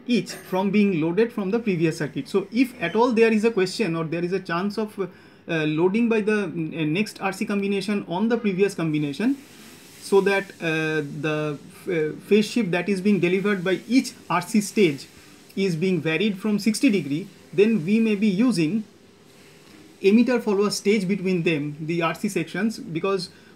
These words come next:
what is the advantage of emitter follower? It gives us the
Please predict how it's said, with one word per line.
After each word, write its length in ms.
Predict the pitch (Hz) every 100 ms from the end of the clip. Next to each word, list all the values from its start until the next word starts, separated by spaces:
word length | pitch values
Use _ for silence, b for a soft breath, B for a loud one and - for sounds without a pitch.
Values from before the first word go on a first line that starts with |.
| -
what 160 | 185
is 100 | 196
the 80 | 196
advantage 420 | 170 190 233 233
of 120 | 226
emitter 340 | 208 196 208 220
follower? 320 | 208 196 285 B B B -
It 200 | 190 156
gives 260 | 196 226 -
us 380 | 185 190 - - - -
the 260 | 170 170